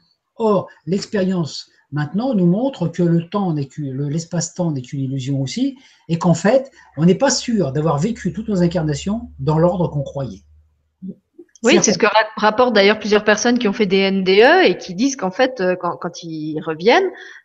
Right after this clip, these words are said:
Speaker 2: euh, ce qu'ils voient, quand, quand ils passent le, le voile, c'est justement pas des incarnations successives, mais comme une sorte de prisme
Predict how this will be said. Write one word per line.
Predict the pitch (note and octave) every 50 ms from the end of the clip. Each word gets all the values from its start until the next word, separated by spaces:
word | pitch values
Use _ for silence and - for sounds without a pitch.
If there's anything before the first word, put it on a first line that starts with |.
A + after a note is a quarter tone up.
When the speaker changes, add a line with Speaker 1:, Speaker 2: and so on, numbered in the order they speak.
| -
Speaker 2:
euh, | E3 F3 E3+ E3+ E3+ E3+ E3+
ce | E3 -
qu'ils | - - F3+ E3
voient, | E3+ F#3 A3+ B3+ F4+ G#4 - - - -
quand, | F3+ F3+ E3+ -
quand | F#3 F#3+ - -
ils | D3+ _ _
passent | - F#3+ F#3+ F#3+ -
le, | - E3 D#3+ D#3+ E3
le | E3+ E3+ E3
voile, | E3 G#3+ C4+ E4+ F4
c'est | - A3+ F#3+
justement | F3+ F3+ - G3+ G3 F#3+
pas | F#3+ A#3+ A#3+
des | - G3+ F3
incarnations | F#3+ F#3 G3 F#3 F#3+ F#3+ F#3 - G#3
successives, | G3+ - F#3 - - G3+ G3 - - D4+ F#4 F#4+ D#4+
mais | B3+ G3+ -
comme | - A#3+ A#3+ B3
une | A#3+ -
sorte | - - A#3+ G#3 G3+
de | F#3 F#3+
prisme | F#3 - - - D#4 F#4 - - B3 G3+